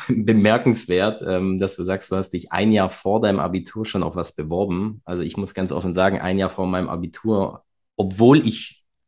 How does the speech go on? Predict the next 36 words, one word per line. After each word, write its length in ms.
spät 380
eingeschult 640
wurde, 420
ähm, 520
<laughs> 80
war 420
ich 240
noch 220
so 320
weit 280
weg, 220
mich 180
mit 160
dem 140
Thema 280
zu 140
beschäftigen. 640
Ähm, 480
deswegen 460
allergrößten 540
Respekt. 360
Aber 240
noch 160
mal 140
ganz 220
kurz, 260
das 140
interessiert 340
mich 100
jetzt 220
bei 80
dir, 260
wenn 100
du 80
sagst, 400
interessengesteuert, 1300